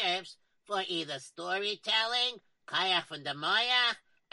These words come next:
extreme martial arts demo, uh, you know, whether it be for, uh, you know, Avos Abanim program, uh, uh, uh, your, your yeshiva, your banos, your Beis Yaakov, whatever, your school,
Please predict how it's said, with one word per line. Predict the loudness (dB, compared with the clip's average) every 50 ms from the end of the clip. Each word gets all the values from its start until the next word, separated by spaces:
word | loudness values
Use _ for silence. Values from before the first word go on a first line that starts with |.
| -4 -4
extreme | -4 -6 -14 -12 -6 -2 -2 -2 0 0
martial | 0 2 2 2 0 -2 -6 -6 -2
arts | 2 2 2 2 2 0 -4
demo, | 0 0 0 2 4 6 6 6 6 6 2 -2 _ _ _ _ _ _ _ 0
uh, | 2 4 4 4 4 4 2 0 0
you | -2 -4 -2
know, | 2 2 4 4 4 2 2 2
whether | 0 0 0 0 -4
it | -4 -4 -4
be | -4 -4 -4 -4 -4
for, | -4 0 2 2 2 0 -2 -6 _ _ _
uh, | 0 0 2 0
you | -2 -2 0
know, | 0 0 0 2
Avos | 0 0 2 0 -6 -6 -8
Abanim | -14 -8 -2 0 2 2 2 2 0 -6 -8
program, | -6 -2 0 2 2 2 2 0 0 0 0 0 -4 -6 -14 _ _ _ _ 2
uh, |
uh, | 2 4 4 4 2 0 2 2 0 0 0 -2
uh, | -4
your, | -4 -4 -4 -4
your | -4 -2 -2 -2
yeshiva, | -2 -2 -4 -4 -4 -4 -6 -10 -8 -8 -8 -4 -2 -4 -4
your | -2 -2 -4 -4 -2
banos, | -4 -6 -2 0 0 0 0 -2 -4
your | -6 -6 -6 _
Beis | -4 -4 -4 -4 -4 -2
Yaakov, | 0 0 0 0 0 0 0 0 2
whatever, | 0 -4 0 0 0 0 0
your | -2 -4 -4 -6
school, | -8 -10 -18 -12 -8 -4 -2 0 0 0 0 -2